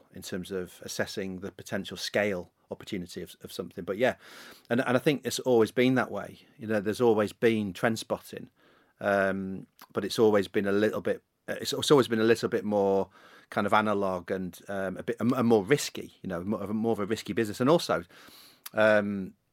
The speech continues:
today we're in such a global, uh, and integrated, uh, economy. Um, you know, you can spot very little things, and that's, that's a meaningful scale of business because you can,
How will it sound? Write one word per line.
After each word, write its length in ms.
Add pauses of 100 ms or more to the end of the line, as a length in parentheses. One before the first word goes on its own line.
(260)
today 360
we're 180
in 80
such 300
a 40
global, 920 (520)
uh, 160
and 220
integrated, 920 (480)
uh, 320
economy. 520 (560)
Um, 640
you 80
know, 60
you 180
can 140
spot 280
very 200
little 180
things, 320
and 100
that's, 180
that's 280
a 60
meaningful 580
scale 380
of 100
business 520 (100)
because 280
you 80
can, 360